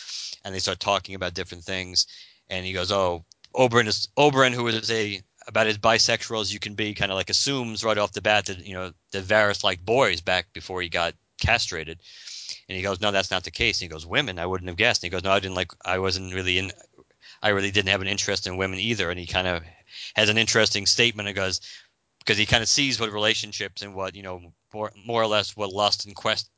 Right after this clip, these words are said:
and having these quests or needs for, you know,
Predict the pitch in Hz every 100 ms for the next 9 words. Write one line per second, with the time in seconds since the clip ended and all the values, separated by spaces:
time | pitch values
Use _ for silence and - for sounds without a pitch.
0 | - 101 98 80 - - - _ _ _
1 | _ _ _ _ 104 107 104 98 98 95
2 | - _ _ - 127 117 - - 101 98
3 | 107 110 98 - 95 92 87 _ _ 101
4 | 90 85